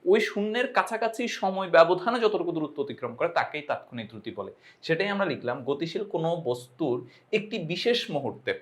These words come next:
অর্থাৎ সময়ের ব্যবধান খুব কম, একদম স্পেসিফিক মোমেন্টের যে দূর-, আহ, দূরত্বের পরিবর্তনের হার, তাকে তাৎক্ষণিক দ্রুতি বলে। খ নাম্বার প্রশ্ন হচ্ছে, ভাঙা রাস্তার চেয়ে পিচ ঢালা পথে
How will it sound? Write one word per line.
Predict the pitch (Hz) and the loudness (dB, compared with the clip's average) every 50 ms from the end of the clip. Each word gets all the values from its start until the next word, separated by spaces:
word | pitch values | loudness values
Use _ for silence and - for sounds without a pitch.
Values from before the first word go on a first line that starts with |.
| - | 0
অর্থাৎ | - 135 156 - 214 208 | -2 0 0 0 -4 -4
সময়ের | - - 165 147 151 156 147 | -4 -4 -4 -2 -2 0 0
ব্যবধান | 143 139 143 143 175 180 190 - | 0 0 0 0 -6 -6 -8 -8
খুব | - - 208 - - - - | -8 -8 -8 -8 -10 -4 2
কম, | 185 180 165 139 - - - - _ _ _ _ _ - | 4 6 6 6 4 2 -2 -12 _ _ _ _ _ -2
একদম | 170 175 175 - 226 214 202 | -2 -2 0 -2 0 0 -2
স্পেসিফিক | 202 - - 190 180 185 196 185 202 180 - - | -2 -2 -2 -2 0 -2 -2 -4 -4 -6 -4 -2
মোমেন্টের | 156 143 139 117 107 107 107 - - 185 233 226 - - - - _ _ _ - | 0 2 2 2 0 -4 -4 2 6 6 6 6 4 0 -12 -18 _ _ _ 0
যে | 135 156 151 | 0 2 2
দূর-, | - 131 156 175 175 - | 2 2 2 2 2 4
আহ, | 135 127 117 113 113 113 - - - - | 2 2 2 2 0 -2 -4 -10 -18 -4
দূরত্বের | 131 143 190 208 220 226 - - 220 - | 2 8 10 10 10 10 10 8 8 8
পরিবর্তনের | - 196 170 165 139 143 143 - 135 117 110 | 8 2 2 2 2 0 0 0 -2 -2 0
হার, | 107 - 131 165 - - | 2 4 4 4 4 4
তাকে | - 139 123 - 135 | 2 2 2 2 2
তাৎক্ষণিক | - 107 104 - - - 135 139 123 | 0 0 -2 -2 -6 -12 -12 -12 -10
দ্রুতি | - 110 107 - - 233 - - - _ _ - | -10 -8 -4 0 0 0 0 -2 -10 _ _ -4
বলে। | 101 - - - - - _ _ _ _ _ - | -2 -2 -2 -2 -6 -14 _ _ _ _ _ -2
খ | - - | 4 8
নাম্বার | 180 180 220 233 247 247 | 8 10 10 10 10 10
প্রশ্ন | - 233 233 - 226 214 208 | 8 4 2 4 4 4 4
হচ্ছে, | 202 202 - - 240 185 160 - - - - - - | 4 2 0 2 2 2 2 0 -4 -10 -14 -12 -8
ভাঙা | - - 151 165 180 208 220 | -2 0 2 6 10 12 12
রাস্তার | 220 214 214 - - 220 214 220 - - | 12 10 8 8 8 8 8 6 4 -4
চেয়ে | - - 165 139 120 123 147 - - - - - _ _ - | 0 4 6 6 6 6 4 2 -2 -8 -16 -20 _ _ 2
পিচ | 196 208 202 - - - | 2 2 2 2 -2 -6
ঢালা | - - 196 180 180 214 | 0 6 8 10 10 10
পথে | 202 - 190 165 - - - 156 117 113 151 - | 8 10 8 8 8 6 4 2 2 2 2 0